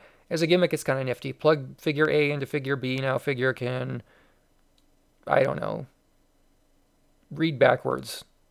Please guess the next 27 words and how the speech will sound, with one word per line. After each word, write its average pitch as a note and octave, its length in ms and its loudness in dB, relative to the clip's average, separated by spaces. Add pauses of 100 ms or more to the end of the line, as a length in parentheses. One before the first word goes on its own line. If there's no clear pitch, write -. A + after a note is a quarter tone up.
(100)
can - 120 -10
stand D3 260 -4
on C#3 140 -2
their A#2 140 -2
head, A#2 340 -4 (420)
travel C#3+ 380 4
in C3+ 100 -4
time, - 360 -4
these G3 200 -2
things. - 320 -10 (580)
Um, B2 640 -2
the - 140 -8
figure's A3+ 300 2
fun E3 200 2
enough C3 300 2
'cause B2 100 -8
you B2 60 -8
can A#2+ 80 -10
swing C#3 200 -6
the C#3 120 0
arms C3+ 240 0
forward B2+ 420 2
and, A#2+ 220 -6 (480)
you F4 100 -2
know, F4 160 2
you D#4 120 -4
can - 80 -16